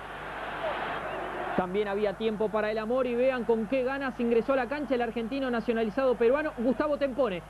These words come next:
"Dámela, dámela". Entró a la cancha, tocó la primera pelota y se la puso a Pizarro solo en la boca del arco, con Rogerio parado.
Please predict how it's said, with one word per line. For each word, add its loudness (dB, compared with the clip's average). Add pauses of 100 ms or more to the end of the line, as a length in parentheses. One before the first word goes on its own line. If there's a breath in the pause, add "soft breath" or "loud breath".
"Dámela, 0 (220)
dámela". 0 (240)
Entró 2
a 0
la -2
cancha, -2
tocó 2
la 0
primera 0
pelota 0
y -2
se 0
la 0
puso 2
a -2
Pizarro 0 (160)
solo 4
en 2
la 2
boca 2 (300)
del 4
arco, 2 (320)
con 4
Rogerio 2
parado. 0